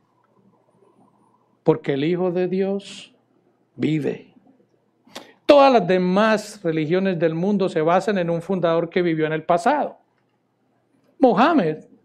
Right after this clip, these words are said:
murió en el año seiscientos treinta y dos después de Cristo a, a la edad de sesenta y un años. Y está muerto.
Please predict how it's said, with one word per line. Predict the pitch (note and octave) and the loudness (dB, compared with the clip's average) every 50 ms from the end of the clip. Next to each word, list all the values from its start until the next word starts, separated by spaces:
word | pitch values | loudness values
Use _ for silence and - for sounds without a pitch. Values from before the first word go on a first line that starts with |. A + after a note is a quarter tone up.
| _ _ _ _ _ _ _ _ _ - | _ _ _ _ _ _ _ _ _ 0
murió | F3+ F#3+ F#3 F#3+ G3 | 2 2 4 4 4
en | G3+ | 4
el | G#3 G3+ | 4 4
año | G#3 G#3 G#3 A3 A3 G#3 | 4 4 2 2 0 -2
seiscientos | G#3+ - F#3 F3 F3+ - F#3+ F#3 - G#3 F3+ - | 0 0 -2 0 2 0 -2 0 2 -2 0 0
treinta | F#3+ F#3+ F3+ - F3+ | -2 -2 -2 0 0
y | F3 | 2
dos | F3+ F#3 F3 | 2 2 2
después | G3 F#3+ F#3 - F#3 E3+ | 0 -4 -2 -2 0 0
de | F#3 G3 G3 | 0 -2 -2
Cristo | - F3 F3 F3 F3 - B3 | 0 -2 -2 -2 0 -2 -2
a, | B3 A#3 - - - | -2 -2 -6 -10 -4
a | - F3 | -2 0
la | F3 E3+ | 2 2
edad | E3 E3 E3+ | 2 2 2
de | F3 | 0
sesenta | F3 F#3+ E3 - D#3+ D#3 D#3 D3+ D3 | 0 -2 -4 -2 -4 -4 -2 -2 -2
y | D3 | -2
un | D#3 E3 G3 | -2 0 0
años. | C4 D#4+ D4+ A#3 - - - - - - _ _ _ _ - - - _ _ _ _ _ _ _ _ _ _ _ _ - | -2 -2 -2 -6 -8 -8 -16 -20 -20 -20 _ _ _ _ -20 -20 -20 _ _ _ _ _ _ _ _ _ _ _ _ 2
Y | - C4+ | 4 4
está | - - F#3+ F#3+ F#3+ | 4 4 2 2 4
muerto. | A3 D4 F4+ F4 - D4 A3 D#3 D3+ - | 4 2 2 2 0 -4 -4 -4 -6 -14